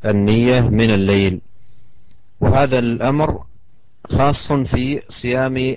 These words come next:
الفرض، يجب فيه تبييت نية الصيام من الليل. أما صيام التطوع فلا يجب ذلك، بل يصح، آه، أن ينوي الصيام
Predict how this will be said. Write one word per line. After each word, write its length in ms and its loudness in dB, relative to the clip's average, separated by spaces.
الفرض، 400 0
يجب 320 -2
فيه 560 0
تبييت 440 -2
نية 520 2
الصيام 640 0
من 160 0
الليل. 460 0
أما 600 2
صيام 500 0
التطوع 920 0
فلا 840 2
يجب 320 2
ذلك، 420 2
بل 240 2
يصح، 360 2
آه، 380 2
أن 280 0
ينوي 680 2
الصيام 880 2